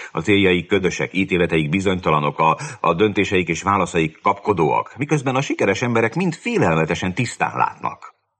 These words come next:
Képzeljék el, hogy van egy kamerájuk, és ha minden egyes alkalommal úgy állítják be a kamerát, hogy a fókuszban tökéletesen tisztán látható a célpont, helyesen járnak el.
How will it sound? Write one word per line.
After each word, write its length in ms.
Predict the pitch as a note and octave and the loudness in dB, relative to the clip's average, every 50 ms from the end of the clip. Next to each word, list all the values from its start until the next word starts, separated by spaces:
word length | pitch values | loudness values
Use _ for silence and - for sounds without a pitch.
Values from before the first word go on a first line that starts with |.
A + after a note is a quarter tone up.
| _ _ _ _ | _ _ _ _
Képzeljék 500 | - G#3+ A#3 F#3 A#2+ A#2 F#2+ F2 E2+ D#2+ | -2 -2 0 2 2 2 4 4 4 2
el, 100 | B2 A#2 | 2 2
hogy 140 | G#2 G2+ G#2+ | 2 2 2
van 120 | - - | 2 2
egy 120 | C3+ A#2 - | 0 0 0
kamerájuk, 720 | - F2 - B1 B1 C2+ B1+ A1+ A1+ G#1 C#2+ - - - | -2 -2 -2 -2 -4 -2 -2 -2 -2 -4 -8 -10 -10 -6
és 200 | F#2 F#2 - - | -6 -6 -4 0
ha 240 | - F#2 F2 F2 | 2 4 4 4
minden 320 | F2+ D3 A#3 C4 F#3 B2+ G2+ | 2 0 -2 0 0 0 0
egyes 260 | F#2+ D#2+ E2+ E2+ - | 0 -2 -2 0 0
alkalommal 500 | G2+ G2 F#2 - F2 D#2+ D#2 D#2 D#2+ D#2+ | 0 0 2 2 2 2 4 2 2 2
úgy 200 | D#2+ C3+ C#3 A2 | 2 0 0 0
állítják 460 | F#2+ D#2+ D#2 D2 C#2+ - - D2 C#2 | 0 0 0 0 -2 -2 -4 -4 0
be 100 | C#2+ D#2 | 0 0
a 80 | C#2 - | 0 2
kamerát, 640 | - D#2+ D#2+ D2+ C#2 C#2+ E2 G2 G2+ - - - - | 0 -2 -2 -2 0 0 0 -2 -2 -6 -16 -18 -10
hogy 140 | - F2 D#2 | -4 -4 -4
a 40 | D#2 | -2
fókuszban 580 | - A#2+ B2 A2+ - G2 F#2+ D#2+ D#2 D2+ C#2 | 2 2 2 4 2 -2 -2 0 0 -2 0
tökéletesen 600 | - F#2 F2 - D#2+ D2+ C#2+ - D2 - C#2+ B1 | -2 -4 -2 0 0 0 0 0 -4 -6 -6 -6
tisztán 320 | - E2 D#2 - - C#2 C#2+ | -6 -6 -6 -2 -4 -2 0
látható 380 | C#2+ D2 D2+ D2+ C#2+ - C#2+ | 0 -2 -2 -4 -4 -2 -2
a 40 | C#2+ | -4
célpont, 460 | D2 - A2 F#2 F2 - C3 C3 - | -2 0 -2 0 2 2 0 0 0
helyesen 400 | - G3 A3 E3 E2 - - D#2 | -2 0 0 0 -2 -2 -4 -2
járnak 360 | C2 A#1 - - - - - | -2 -2 -4 -4 -6 -6 -6
el. 220 | A#1 - - - | -6 -8 -8 -10